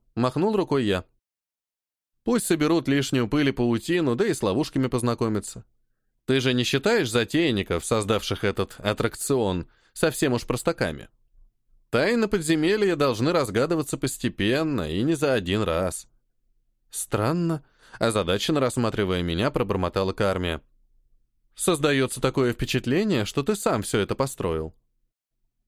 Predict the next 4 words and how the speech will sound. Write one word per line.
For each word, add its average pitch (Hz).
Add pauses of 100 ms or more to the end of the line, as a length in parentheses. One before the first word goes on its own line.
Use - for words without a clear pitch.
«Человеческая 202
логика 139
везде 104
одинаковая», 90